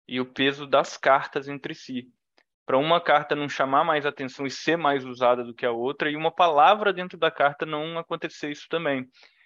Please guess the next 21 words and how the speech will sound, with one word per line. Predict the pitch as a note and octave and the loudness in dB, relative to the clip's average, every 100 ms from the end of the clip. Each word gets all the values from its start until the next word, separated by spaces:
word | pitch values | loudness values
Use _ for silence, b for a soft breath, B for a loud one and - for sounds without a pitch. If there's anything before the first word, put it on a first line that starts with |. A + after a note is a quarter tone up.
| b _ | b _
Então, | - C3+ | -2 0
a | |
gente | C#3 D#3 - D#3 D3 C#3+ | 0 -2 -2 0 0 0
trabalhou | D3+ C#3 C#3 D3 F3 | 2 4 4 2 0
com, | E3+ C#3+ B2+ | -4 -6 -8
com | C3 | -10
significados | B2 - C3 B2+ - A#2+ A#2 B2 | -10 -8 -8 -8 2 4 4 0
ali | A2+ A#2+ A#2 - A#2 | -8 -8 -10 -12 -16
e | |
sinônimos | - B2 A#2+ C#3 D#3+ C3 B2 | -10 -6 0 2 2 2 -6
e | B2 | -6
coisas | C3 B2 | -4 -4
desse | A#2+ A#2 | -6 -14
tipo, | - D3 D#3 C#3+ b b b b _ | -10 -10 -10 -16 b b b b _
porque | - B2 C#3+ | -8 0 2
a | |
gente | C3+ D3 - | 2 -2 -4
notava | D#3+ D3+ D3+ D#3 | -4 2 2 2
que | E3 E3 | -2 -2
uma | F3 | -2
palavra | F3 D#3+ D3 C#3+ E3+ D3 A#2+ | 4 4 6 6 6 4 -6